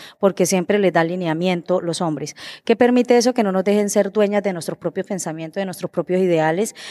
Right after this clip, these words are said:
y ahí nos están generando la violencia psicológica y la libre expresión.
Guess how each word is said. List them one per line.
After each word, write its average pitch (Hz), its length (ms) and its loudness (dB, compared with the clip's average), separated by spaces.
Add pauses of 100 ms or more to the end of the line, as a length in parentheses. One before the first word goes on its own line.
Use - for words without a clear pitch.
(180)
y 226 300 4
ahí 170 500 2
nos 190 160 0
están 170 240 0
generando 156 440 0
la 170 120 4
violencia 156 400 -2
psicológica 151 600 -4
y 156 60 0
la 160 80 -8
libre 170 420 -6
expresión. 185 640 0